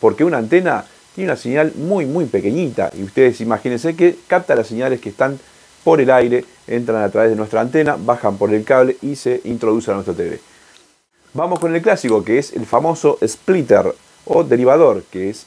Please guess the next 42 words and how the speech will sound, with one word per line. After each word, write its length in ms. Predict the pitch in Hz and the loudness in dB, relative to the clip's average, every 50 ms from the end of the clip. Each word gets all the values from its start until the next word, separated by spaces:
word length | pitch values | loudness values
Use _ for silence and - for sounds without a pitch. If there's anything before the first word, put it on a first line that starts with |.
| _ _ | _ _
en 60 | - | -20
este 100 | - - | -20 -6
caso, 380 | - - 139 131 - 151 147 - - _ _ | -4 -2 -2 0 0 -2 -2 -4 -10 _ _
este 220 | 113 110 104 - | -6 -6 -6 -6
que 60 | 95 98 | -6 -6
lo 80 | 95 | -6
presentamos 460 | 87 104 - 101 101 117 120 120 107 | -6 -6 -8 -4 -4 -2 -2 0 0
aquí, 300 | 127 127 143 160 170 170 175 - - - - - _ _ _ | 0 0 0 -2 -4 -4 -6 -12 -20 -20 -20 -20 _ _ _
que 120 | - 117 | -4 -2
tiene 320 | 113 - 110 101 101 98 - - | -2 0 -2 -2 -2 -4 -4 -2
una 220 | - 180 175 143 117 | 0 0 2 0 0
entrada, 500 | 113 113 143 147 143 143 143 147 151 - _ _ _ _ _ - - _ _ _ _ _ _ _ _ _ _ _ _ _ - - _ _ - - - - - | 0 2 4 4 6 4 4 2 -2 -6 _ _ _ _ _ -20 -20 _ _ _ _ _ _ _ _ _ _ _ _ _ -20 -20 _ _ -20 -20 -20 -4 2
una 220 | - 165 160 131 113 | 4 4 6 4 4
entrada, 460 | 110 101 120 127 135 135 143 147 143 | 2 4 4 6 6 6 4 0 -4
viene 300 | 139 110 104 104 98 92 | -10 -8 -6 -4 -2 -2
de 80 | 90 90 | -2 -2
la 80 | 90 | -4
antena, 320 | 95 101 - 139 139 139 - - - | -4 -2 -2 -2 -2 -2 -6 -6 -6
y 140 | 156 165 - | -6 -4 -4
dos 420 | 104 113 113 131 151 160 160 - _ _ | -6 0 4 4 4 4 2 -4 _ _
salidas, 580 | - - - 127 147 185 175 131 98 87 76 - | -4 2 2 4 4 4 2 0 -2 -2 -6 -6
que 120 | - 135 | -6 -6
esto 220 | 143 143 147 139 | -2 0 0 0
podemos 360 | - - 120 135 143 143 135 123 | 2 4 2 4 2 0 0 0
derivar 300 | 127 135 139 151 156 156 | 0 2 4 4 4 4
la 100 | 156 156 | 2 0
señal 300 | 160 175 175 180 180 175 - - - - - - | -2 -4 -4 -4 -4 -6 -10 -16 -18 -12 -2 0
a 100 | 151 160 | 0 2
dos 160 | 180 180 175 | 2 0 0
T 140 | - 135 123 | 0 2 2
V, 160 | 113 98 - - | 2 0 -2 -6
siempre 320 | - - 151 151 135 135 135 | -6 -4 -2 0 0 0 2
y 20 | |
cuando 380 | 131 160 156 156 151 156 156 - - - _ _ - | 4 2 2 4 2 0 0 0 -4 -14 _ _ -2
los 200 | - 139 113 113 | 2 2 4 4
dos 160 | 135 156 156 | 2 2 4
T 120 | - 151 | 4 4
V 160 | 156 165 165 - - | 4 4 2 0 -2
estén 280 | 139 135 - 170 160 | -4 -2 -2 -4 -2
más 180 | 156 156 147 - 135 | -2 -4 -2 -2 -4
o 40 | |
menos 360 | 131 143 147 143 143 139 - | -4 -4 -4 -6 -6 -8 -10